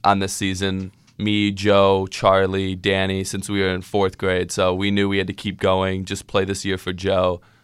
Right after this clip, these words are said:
play this, play this year for our s-, for our seniors and for our city. So we're just, we just use that as motivation, and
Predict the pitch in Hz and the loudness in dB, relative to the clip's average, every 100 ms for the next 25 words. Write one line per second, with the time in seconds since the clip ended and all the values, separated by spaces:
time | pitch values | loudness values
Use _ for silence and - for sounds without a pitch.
0 | _ 107 101 101 - - _ - 117 117 | _ 0 2 0 -4 -12 _ 0 0 2
1 | 110 107 - 95 95 - - - 95 95 | 2 2 4 2 0 -4 -6 0 0 0
2 | - 101 101 98 98 92 98 95 95 - | -4 -2 -2 -2 -4 -6 -2 0 -2 -4
3 | 92 95 92 98 92 92 - _ _ _ | -4 -4 -4 -2 0 -2 -8 _ _ _
4 | _ 107 110 107 - 107 113 117 - - | _ -2 -2 -4 -8 -4 -4 -4 -8 -14
5 | _ _ 107 110 107 104 101 104 101 92 | _ _ -2 2 6 4 4 2 2 2
6 | 95 98 104 95 92 95 92 | 0 2 0 0 0 -2 -4